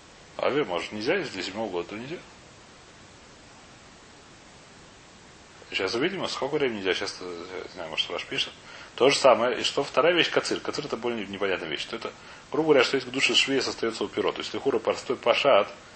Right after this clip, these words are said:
если не лезть никуда, то, что сверху кажется, не видно, да, что мы могли бы подум-, подум-, могли бы подумать, что начался восьмой год, первый год, то есть, после седьмого. Всё, культур закончил, всё, сейчас то, что висит на дереве, я уже собираю.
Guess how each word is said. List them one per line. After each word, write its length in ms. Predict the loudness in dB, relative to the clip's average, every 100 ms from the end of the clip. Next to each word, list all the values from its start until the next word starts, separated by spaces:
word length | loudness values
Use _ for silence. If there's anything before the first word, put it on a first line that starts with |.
| -20 -20 -14
если 200 | -12 -8
не 60 | -4
лезть 240 | -4 -4
никуда, 340 | -8 0 4 4
то, 120 | 2
что 180 | -6 -4
сверху 380 | -4 -4 -4 -4
кажется, 280 | -2 -2 -4 -8
не 60 |
видно, 260 | -6 -6 -4
да, 220 | -4 -4 -8 -20 -20 -16
что 160 | -10 -6
мы 80 | -4
могли 260 | -4 -4
бы 140 | -2 0
подум-, 400 | -2 -4 -4 -4
подум-, 320 | -6 -10 -10
могли 340 | -8 -8 -4 -4
бы 280 | -2 -4 -4
подумать, 560 | -4 -4 -6 -6 -6
что 220 | -6 -6 -6
начался 420 | -6 -4 -6 -8 -8
восьмой 360 | -6 -6 -8 -6
год, 200 | -6 -6 -8
первый 240 | -8 -8
год, 160 | -10 -12
то 100 | -12
есть, 140 | -16 -16 -20 -20 -12
после 240 | -10 -10 -12
седьмого. 260 | -12 -12 -14 -20 -20 -20 -18
Всё, 220 | -10 -6
культур 340 | -2 -2 -2 -4
закончил, 400 | -4 -2 -2 -4
всё, 260 | -4 0 0
сейчас 200 | -2 -6
то, 100 | -6
что 140 | -8
висит 180 | -10 -10
на 80 | -6
дереве, 260 | -4 -2
я 60 | -2
уже 120 | -2
собираю. 300 | -6 -6 -8